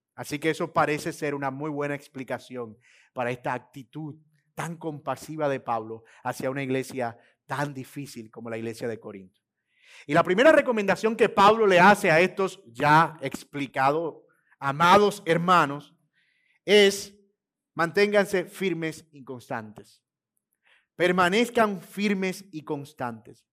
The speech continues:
Y la razón por la que queremos tratar esas dos palabras en un mismo punto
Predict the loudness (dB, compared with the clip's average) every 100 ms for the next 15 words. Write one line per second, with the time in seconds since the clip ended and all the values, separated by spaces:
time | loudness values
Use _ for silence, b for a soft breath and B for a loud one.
0 | _ b b b -2 0 -2 -4 -2 0
1 | 0 -2 -6 -4 -2 -2 0 -2 0 -2
2 | -2 -4 -2 -4 0 2 4 6 4 2
3 | 0 -12 -8 -6 -4 -4 -6 -8 -8 -10
4 | -12